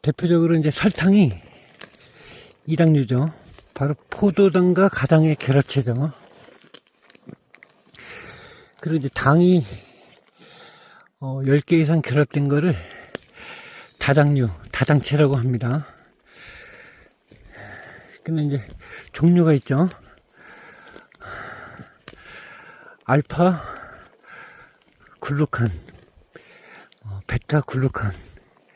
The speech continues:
여기서 글루칸이 바로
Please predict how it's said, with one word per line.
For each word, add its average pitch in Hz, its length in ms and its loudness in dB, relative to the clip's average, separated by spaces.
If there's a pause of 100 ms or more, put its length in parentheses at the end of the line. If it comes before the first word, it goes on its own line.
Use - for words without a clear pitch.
(440)
여기서 170 360 2 (1160)
글루칸이 214 500 6
바로 190 280 4